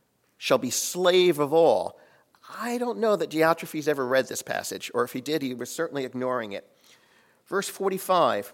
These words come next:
of Mark t-, uh, ten, "For even the Son of Man did not come to serve, to be served, but to serve and to give his life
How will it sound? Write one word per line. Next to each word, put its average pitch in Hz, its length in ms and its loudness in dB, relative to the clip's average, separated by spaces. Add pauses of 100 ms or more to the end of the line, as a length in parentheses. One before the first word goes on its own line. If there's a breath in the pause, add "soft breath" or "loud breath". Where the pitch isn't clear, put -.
(280)
of 135 220 -10
Mark 131 320 0
t-, - 140 -8 (100)
uh, 123 180 4
ten, 107 340 -2
"For - 300 -8
even 208 400 -2
the 139 100 -6
Son 170 360 0
of 170 120 -2
Man 123 560 -2 (640)
did 120 140 -10
not 139 360 0
come 120 460 0 (460)
to - 100 -12
serve, 117 640 2 (220)
to 139 100 -8
be 180 220 -4
served, 110 420 -2 (320)
but - 160 -8
to - 60 -8
serve 113 640 0 (560)
and 110 100 -14
to 117 60 -12
give 135 240 -8
his 131 160 -6
life 113 500 0